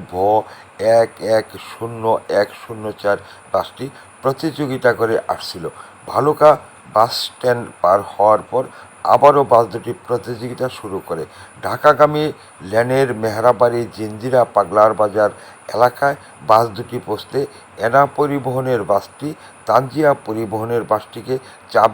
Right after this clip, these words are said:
দিলে বাসটি বেশ কয়েকটি ডিগবাজি খেয়ে রাস্তার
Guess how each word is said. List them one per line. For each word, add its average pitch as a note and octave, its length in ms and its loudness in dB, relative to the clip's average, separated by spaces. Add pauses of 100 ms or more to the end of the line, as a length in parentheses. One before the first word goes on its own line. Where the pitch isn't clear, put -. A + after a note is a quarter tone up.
দিলে C3+ 220 -4 (420)
বাসটি A#2+ 440 -6 (400)
বেশ D#3 280 -2
কয়েকটি B2 500 -4
ডিগবাজি B2 600 -6
খেয়ে C#3 300 -8
রাস্তার G#2 380 -4